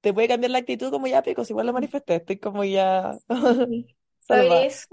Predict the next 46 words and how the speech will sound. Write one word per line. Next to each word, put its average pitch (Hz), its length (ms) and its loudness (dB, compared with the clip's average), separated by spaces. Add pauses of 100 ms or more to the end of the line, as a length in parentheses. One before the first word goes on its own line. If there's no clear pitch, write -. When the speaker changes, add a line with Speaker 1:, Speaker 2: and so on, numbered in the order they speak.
(100)
Speaker 2:
igual 277 320 -8
lo 311 140 -2
que 302 80 -4
a 277 60 -2
mí 269 100 0
me 311 160 -6
sirve 330 400 -6
es 359 120 -8
como 277 220 -2
aprovechar 254 480 -2
momentos 294 460 -4
en 311 120 -6
los 302 120 -8
que 277 80 -8
me 254 120 -8
siento 269 300 -6
como 277 240 -2
súper 294 400 -4
bien. 233 340 -6 (300)
Yo 247 100 6
me 247 60 4
acuerdo 269 300 4
que 269 60 -2
esa 302 180 -6
manifestación 359 920 -4
la 302 120 -2
hice 320 220 -6
después 311 400 -2
de 311 100 -4
un 294 140 -4
día 311 220 -2
que 311 80 -6
había 285 240 -2
sido 294 220 -8
como 302 200 -4
muy 285 220 -4
buen, 339 300 -2
muy 302 180 -2
Speaker 1:
Ya. 330 140 -8
Speaker 2:
bonito, 320 640 -8
¿cachai? 277 380 -8
Entonces 294 280 -4
estaba 294 260 2
Speaker 1:
Ya. - 100 -4
Speaker 2:
como 320 140 -4
con 277 120 -8